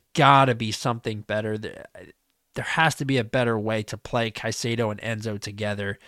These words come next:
and make sure that they're supporting each other, because one goes up, one goes back, and it alternates. It's not a set thing. You cannot give players that much freedom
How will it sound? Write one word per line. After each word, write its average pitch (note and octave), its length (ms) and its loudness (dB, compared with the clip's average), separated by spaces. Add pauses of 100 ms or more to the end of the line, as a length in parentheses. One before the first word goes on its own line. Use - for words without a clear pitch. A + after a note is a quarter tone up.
(240)
and A#2+ 140 -2
make A#2 180 2
sure A#2+ 220 2
that A2+ 160 -4
they're G#2+ 120 -4
supporting G#2 480 -8
each G2+ 200 -8
other, G2 160 -6
because G#2+ 340 -8
one C3 300 4
goes C3+ 240 4
up, B2 220 4
one B2 220 4
goes A#2 240 0
back, A#2 420 2
and A#2+ 140 -4
it G2 160 -8
alternates. G#2 760 -2 (180)
It's A#2 240 -6
not A#2 300 0
a A#2 100 -4
set - 460 -2
thing. G#2 400 -8
You A#2 160 -6
cannot C#3 520 0
give A#2 200 -8
players G#2+ 400 -6
that G#2+ 240 -6
much A2 200 -8
freedom B2 460 -6